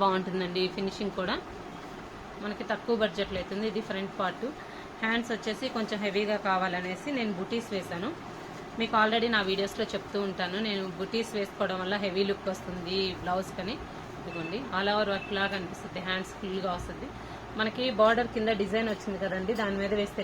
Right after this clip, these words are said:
కనిపిదనేసి నేను ఇక్కడ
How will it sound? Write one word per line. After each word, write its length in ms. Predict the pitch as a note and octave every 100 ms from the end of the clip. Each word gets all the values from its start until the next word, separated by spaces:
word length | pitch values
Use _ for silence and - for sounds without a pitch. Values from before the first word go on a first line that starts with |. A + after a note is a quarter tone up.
| -
కనిపిదనేసి 680 | F#3+ G#3 G3 F#3 F3+ - F4+ F#4 - - - - - - - - - - - - - - - - - - - - - - A3
నేను 140 | A3 G3
ఇక్కడ 160 | F#3